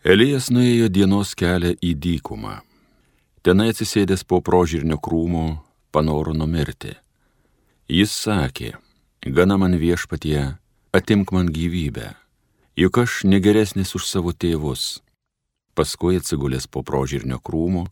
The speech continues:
užmigo. Staiga jį palietė angelas ir tarė: "Kelkis ir valgyk." Apsidairęs, Elijas pamatė galvūgalį kepalą duonos,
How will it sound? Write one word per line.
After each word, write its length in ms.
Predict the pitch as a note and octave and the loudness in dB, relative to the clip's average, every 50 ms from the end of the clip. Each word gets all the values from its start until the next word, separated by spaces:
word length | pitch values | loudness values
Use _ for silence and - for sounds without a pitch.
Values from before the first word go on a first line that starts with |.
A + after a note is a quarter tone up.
| _ _ _ _ _ _ | _ _ _ _ _ _
užmigo. 640 | F2 E2 C#2+ D2 C#2 C2+ B1+ A#1 - G#1 G#1+ - _ _ _ _ _ _ _ _ _ _ _ _ _ _ _ _ _ _ _ _ _ | -6 -6 -4 -4 -6 -6 -6 -8 -10 -14 -16 -16 _ _ _ _ _ _ _ _ _ _ _ _ _ _ _ _ _ _ _ _ _
Staiga 420 | - - - A2 A2 A2 G2+ C3 | -12 -2 2 4 4 4 4 4
jį 160 | B2 A#2 A2 | 2 2 2
palietė 400 | - A2+ G#2+ G#2 G2+ G2 - G2+ | 0 0 2 2 2 0 2 2
angelas 560 | F#2 F#2+ F#2+ F#2+ F#2 F2 E2+ E2+ E2+ D#2+ - F#2 | 2 4 4 2 2 2 0 0 -2 -2 -4 -6
ir 80 | E2 D#2+ - | -8 -8 -6
tarė: 460 | - D#2+ D2 B1+ B1+ - - - - - _ _ _ _ _ _ _ | -4 -4 -2 -4 -4 -6 -10 -14 -16 -18 _ _ _ _ _ _ _
"Kelkis 640 | - E2 E2 F2+ F#2+ G2 - - F#2 - - - _ - | -2 0 0 0 0 -2 -4 -8 -10 -10 -12 -16 _ -4
ir 140 | D#2+ D#2+ | -2 -2
valgyk." 640 | D#2+ C#2+ E2 D#2 C2+ A#1+ A#1 - - - - - - _ _ _ _ _ _ _ _ _ _ _ _ _ _ _ | -2 -2 -2 -4 -4 -4 -6 -10 -12 -14 -14 -18 -20 _ _ _ _ _ _ _ _ _ _ _ _ _ _ _
Apsidairęs, 640 | - D#2+ D#2+ - - G2 G2+ B2+ C3 B2 B2 - - A#2+ | 0 0 0 0 0 2 4 4 4 4 0 0 0 0
Elijas 260 | G#2+ A2 A2 G#2+ G2 - | 2 2 2 0 0 0
pamatė 540 | G#2 G2 F#2+ G2 G2 G2 - - F2+ F2 E2+ D#2 | 0 2 2 2 2 0 0 0 0 0 0 2
galvūgalį 880 | F2 F2+ F2 E2 E2+ F2 E2+ C#2+ E2 D#2 D2+ D#2 D2+ D2 D2 D2 - _ - | 2 2 2 2 2 0 0 0 0 0 0 0 -2 -2 -4 -6 -8 _ -8
kepalą 400 | C2 A#1 A#1+ - B1+ B1 B1+ B1 | -8 -8 -6 -6 -6 -6 -6 -6
duonos, 560 | A#1 C2 C#2+ D#2+ E2+ E2 D#2 D2+ - - | -6 -4 -4 -2 -2 -2 -4 -6 -8 -10